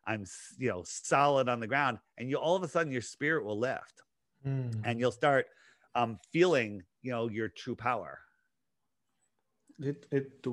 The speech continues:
Speaker 2: wow, that, this was, this was something which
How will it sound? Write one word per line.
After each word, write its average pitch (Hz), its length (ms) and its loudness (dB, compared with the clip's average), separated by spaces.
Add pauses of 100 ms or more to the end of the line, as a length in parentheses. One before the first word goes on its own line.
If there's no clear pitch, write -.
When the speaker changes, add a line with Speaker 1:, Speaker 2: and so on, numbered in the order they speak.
Speaker 2:
wow, 139 260 2
that, 123 260 -2
this 135 220 2
was, 196 400 6
this 127 240 0
was 156 120 2
something 147 560 4 (420)
which - 760 0